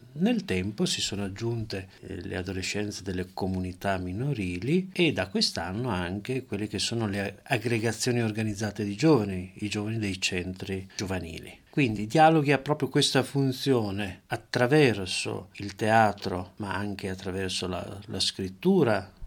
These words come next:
un tempo anche attraverso il video, di, eh, creare occasioni di lavoro concreto, di confronto e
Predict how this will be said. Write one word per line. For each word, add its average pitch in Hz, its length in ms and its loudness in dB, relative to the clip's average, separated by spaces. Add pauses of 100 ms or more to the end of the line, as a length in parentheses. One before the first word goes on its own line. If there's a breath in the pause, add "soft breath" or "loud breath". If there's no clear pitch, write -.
un 110 220 -4
tempo 120 320 0
anche 110 500 -2
attraverso 110 540 -4
il 110 120 0
video, 113 600 0
di, 190 260 2
eh, 113 240 -6
creare 147 340 8
occasioni 143 440 4
di 139 80 4
lavoro 135 280 6
concreto, 101 800 -4
di 113 300 -4
confronto 113 1120 4 (160)
e 165 380 2